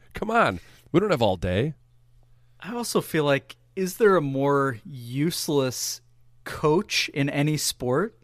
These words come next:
Speaker 2: than a soccer coach? Like, what the hell do they do on the sideline? All they do, apparently, f-, from what I can tell,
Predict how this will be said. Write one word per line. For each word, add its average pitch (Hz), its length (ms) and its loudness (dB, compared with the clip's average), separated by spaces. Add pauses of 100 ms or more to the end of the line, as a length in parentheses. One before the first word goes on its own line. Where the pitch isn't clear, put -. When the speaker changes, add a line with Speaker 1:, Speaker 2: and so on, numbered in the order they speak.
(160)
Speaker 2:
than 127 540 2 (120)
a - 60 -4
soccer 147 500 2
coach? 185 560 2 (320)
Like, 147 280 2
what 156 380 4
the 165 80 6
hell 156 200 6
do 135 100 0
they 139 260 4
do 135 180 2
on 117 100 0
the 117 80 -4
sideline? 131 400 0 (180)
All 196 140 6
they 226 100 8
do, 196 200 6
apparently, 185 480 0
f-, - 220 -8
from 170 180 -2
what 143 160 4
I 202 180 10
can 113 240 -8
tell, 107 420 -6